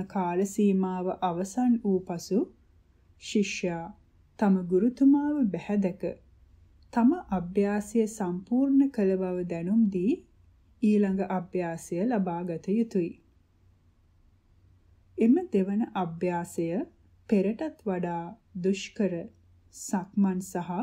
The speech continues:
හිඳි ඉරියව් වලින් කරන භාවනා ක්‍රම ඇතුළත් වෙයි. මෙම පොත සැකසී ඇත්තේ භාවනාවේ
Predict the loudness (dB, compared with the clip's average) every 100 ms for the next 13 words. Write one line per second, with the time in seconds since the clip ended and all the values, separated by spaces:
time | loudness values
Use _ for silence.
0 | -8 -14 -20 -4 2 2 2 0 2 2
1 | 0 -2 -4 -2 -2 -4 -4 -2 0 -2
2 | 0 -2 -2 -4 -6 -6 -6 -8 -6 -4
3 | -6 -6 -8 -8 -6 -2 -2 -4 -18 _
4 | _ _ _ _ _ _ _ _ _ _
5 | _ _ _ _ _ _ _ _ _ _
6 | _ _ _ _ _ _ _ _ 4 6
7 | 6 2 0 0 0 -4 -4 -4 -6 -2
8 | 0 0 -4 -8 -6 -4 -4 -6 _ _
9 | _ _ _ -10 -4 -2 -2 0 4 4
10 | 2 -2 0